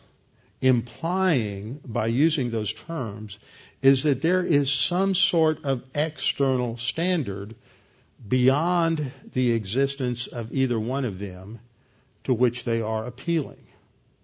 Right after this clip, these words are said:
Problem is, in a postmodern world today, there's no belief in an external standard. So when someone says this is wrong and another person says this is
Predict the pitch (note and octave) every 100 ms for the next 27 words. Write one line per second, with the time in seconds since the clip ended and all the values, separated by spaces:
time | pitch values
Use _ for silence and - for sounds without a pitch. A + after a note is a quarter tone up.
0 | _ _ _ _ _ _ - G3+ A3 D#3+
1 | D3+ F#3+ D#3 C#3+ A#2 A#2 D#3+ E3 - C#3+
2 | D3 C#3+ A2+ G#2 C#3+ G3+ G3+ C3 A2 A2+
3 | A2 A#2 D3 A#2 - - A2 C#3 - D3+
4 | D#3+ D3 D#3 F3+ A3+ E3+ C3+ A#2+ B2 -
5 | - A#2 G2+ G2+ - D3+ D#3 F#2 E2 -
6 | _ _ _ _ _ - - D#3 C#3 D3
7 | C#3 - G#3 A#3+ F3 D3+ - C#3+ A2+ C#3
8 | D#3 C3+ F#2 G#2 D3+ C3+ A2 A#2 B2 A#2
9 | B2+ F3 F3 D3 C3 - C3 - B2 A#2
10 | G2 B2 - A2+ G#2 F#2+ -